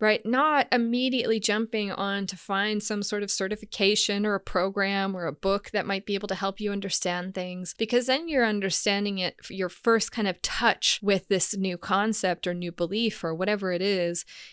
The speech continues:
is coming from through somebody else's lens. And as much as somebody else is taking efforts to try to remain unbiased,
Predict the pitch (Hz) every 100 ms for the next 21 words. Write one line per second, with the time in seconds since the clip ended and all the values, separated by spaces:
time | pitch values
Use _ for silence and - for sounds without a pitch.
0 | - 277 - 262 269 294 285 269 277 269
1 | - - 285 262 262 294 294 302 - 302
2 | 214 311 - - 180 - - 240 262 240
3 | 254 339 - 254 254 247 220 208 233 233
4 | 208 190 - - _ - 202 202 214 208
5 | 202 185 - 214 202 - - - - 214
6 | 202 - 185 190 202 196 190 185 185 180
7 | 175 185 208 240 233 233